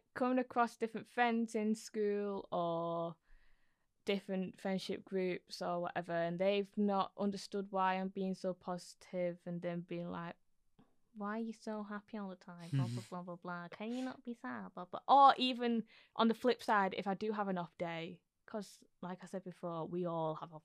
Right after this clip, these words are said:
Speaker 1: days. And when
Speaker 2: Yeah.
Speaker 1: I have off days, everyone knows about it. <laughs> I have off days.
Speaker 2: You go quiet,
Speaker 1: I
Speaker 2: like,
Speaker 1: go quiet.
Speaker 2: yeah.
Speaker 1: Ev-, everyone knows, 'cause everyone's like, "Oh, wait, she's not been on Instagram." <laughs> Or she's not speaking, or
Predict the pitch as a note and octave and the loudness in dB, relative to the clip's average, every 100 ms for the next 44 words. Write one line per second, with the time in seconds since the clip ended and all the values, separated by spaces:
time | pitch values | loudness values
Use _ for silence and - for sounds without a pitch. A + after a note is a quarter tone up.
0 | - D#3 D#3 D#3 - F#3 A#3+ B3 A#3 G#3+ | -14 -10 -8 -8 -4 0 2 4 4 4
1 | G#3+ F#3 - F3+ E3+ E3+ E3 _ _ _ | 0 -2 -4 -4 -2 -2 -6 _ _ _
2 | _ _ _ _ _ - A3+ G3 G3 F#3 | _ _ _ _ _ 10 10 10 4 4
3 | - E3+ E3+ - - - - E4 C4+ C5 | -2 -2 2 4 6 8 10 10 10 6
4 | - - - A3 A3+ G#3+ G3+ G#3 - F3+ | 6 2 6 8 8 8 8 8 2 -2
5 | - D#3+ E3+ F3+ - B2+ C#3 - A#2 A2 | -2 -4 -4 -6 0 4 4 4 -2 -2
6 | - A3 B3 B3+ B3+ - A#3 G#3+ - - | 2 4 6 6 4 6 6 8 6 10
7 | F4 - D#4+ C#4+ D4 B3+ G#3 G#3 G#3+ A3 | 10 12 10 12 8 10 10 10 6 6
8 | G#3+ G#3 G3+ G3+ F#3 E3+ - - _ _ | 6 4 2 0 2 0 -2 -14 _ _
9 | - D#3 D#3 - - F3 G3 - F#3+ E3+ | -10 -6 -6 -8 -14 -10 -10 -8 -8 -8
10 | E3+ - - - - - - G#4 A4 G4 | -10 -10 -6 -2 0 8 12 12 12 12
11 | A#4+ - - - - A#3 B3+ - A4+ - | 12 10 8 8 12 12 12 8 0 0
12 | A#3+ A#3 A#3 A#3 G3+ G3+ F#3 F3+ - - | 2 6 6 6 2 0 0 -2 0 4
13 | F#3 F3 | 6 6